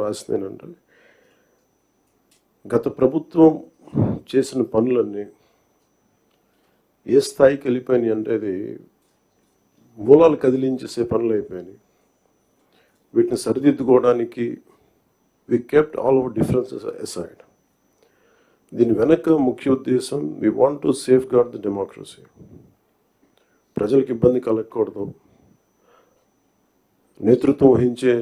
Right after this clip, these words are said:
నాయకులు ఇష్టారాజ్యంగా ప్రవర్తిస్తుంటే ఎలా రావాలని చెప్పి అందరం we set aside our differences. We formed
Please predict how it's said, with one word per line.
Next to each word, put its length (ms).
నాయకులు 480
ఇష్టారాజ్యంగా 760
ప్రవర్తిస్తుంటే 680
ఎలా 120
రావాలని 400
చెప్పి 260
అందరం 340
we 60
set 260
aside 280
our 160
differences. 520
We 80
formed 320